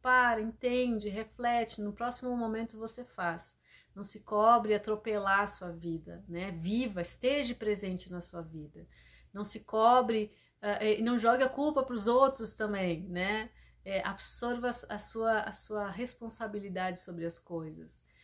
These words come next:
Porque se você acha que o resto é culpado pelas coisas que acontecem com você, você acha que as pessoas têm realmente a intenção de te causar mal. E aí você acha que o ser humano é um bichinho bom ou um bichinho ruim? Né? Eu acho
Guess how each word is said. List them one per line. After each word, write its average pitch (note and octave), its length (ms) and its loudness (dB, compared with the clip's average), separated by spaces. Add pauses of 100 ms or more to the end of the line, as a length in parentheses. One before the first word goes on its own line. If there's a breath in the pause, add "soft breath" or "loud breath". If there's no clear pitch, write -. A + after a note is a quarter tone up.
(120 soft breath)
Porque G3+ 220 -16
se - 220 -10
você C4+ 300 -8
acha G#3 260 0
que - 80 -12
o G#3 40 -4
resto G3 300 -6
é - 40 -12
culpado F#3+ 640 0
pelas F3 240 -8
coisas F3+ 220 -12
que - 40 -12
acontecem F3 500 -12
com E3+ 120 -12
você, G#3 460 -6
você G#3 260 -12
acha G#3+ 160 -10
que - 80 -20
as A3+ 80 -18
pessoas - 300 -16
têm A#3+ 180 -10
realmente A3+ 420 -10
a A#3+ 40 -10
intenção B3 720 -8
de C4+ 120 -12
te - 140 -20
causar A#3+ 460 -6
mal. F#3+ 420 -4 (360 soft breath)
E D4+ 40 -8
aí E4+ 100 -4
você D4 260 -6
acha G#3 180 0
que - 60 -18
o - 40 -14
ser G#3 180 -6
humano G3 260 -4
é F#3 40 -4
um - 20 -4
bichinho F#3 340 -6
bom G#3 180 -2
ou F4+ 60 0
um F4 40 0
bichinho C#4 320 -4
ruim? F3 320 -4 (580)
Né? F#3+ 240 -8
Eu C#4+ 240 2
acho G#3+ 500 4